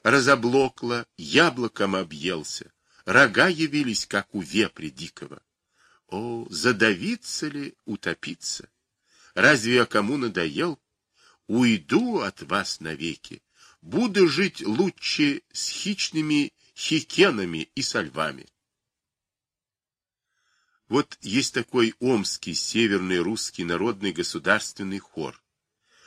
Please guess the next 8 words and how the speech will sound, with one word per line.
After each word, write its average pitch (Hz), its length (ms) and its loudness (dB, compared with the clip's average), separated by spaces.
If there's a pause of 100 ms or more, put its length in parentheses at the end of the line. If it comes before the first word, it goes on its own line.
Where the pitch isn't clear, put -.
(140)
Очень 139 460 2
колоритно 120 760 2
пели 98 460 2
по-омски. - 960 -6 (600)
Раньше 170 460 4
ими 147 340 2
везде 131 460 2
интересовались, 131 1120 -6